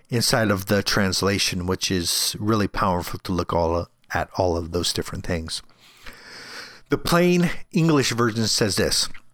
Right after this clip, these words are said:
from then on, Yeshua began to preach and to say, "Return to God, for the kingdom of heaven is near."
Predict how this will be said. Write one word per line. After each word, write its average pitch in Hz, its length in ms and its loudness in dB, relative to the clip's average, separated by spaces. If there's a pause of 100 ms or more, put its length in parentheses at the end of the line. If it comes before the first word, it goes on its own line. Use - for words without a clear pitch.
(560)
from 131 200 2
then 156 180 6
on, 123 220 4
Yeshua 120 760 4 (140)
began 107 320 2
to 101 300 0
preach - 420 0
and 107 160 0
to 101 60 0
say, 104 280 2
"Return 139 960 0 (720)
to 131 160 0
God, 110 800 2 (120)
for - 180 0
the 104 120 0
kingdom 143 560 2
of 117 220 -4
heaven 98 640 0 (320)
is 110 240 2
near." 104 380 0